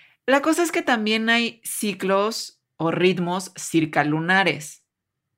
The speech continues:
es decir, que están acoplados a los ciclos de la luna.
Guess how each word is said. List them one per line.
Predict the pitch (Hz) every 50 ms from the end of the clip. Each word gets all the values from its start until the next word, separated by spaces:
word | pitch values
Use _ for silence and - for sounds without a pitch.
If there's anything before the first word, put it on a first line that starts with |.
| _ _ _
es | - 170 185 156 131
decir, | 156 160 156 - 175 175 - - - _ -
que | - 139
están | 147 - - _ - 165 165 165 160 165 165 165 170 170 175 175 170 160 _ _ _ _ _ _ _ _
acoplados | - 170 180 180 160 151 151 - 180 185 180 170 170 175 415 453 - - - - _ _ -
a | - 156
los | 147 139 143
ciclos | - - 160 156 151 143 135 131
de | 143
la | 143 143 147
luna. | 165 214 240 214 156 151 - _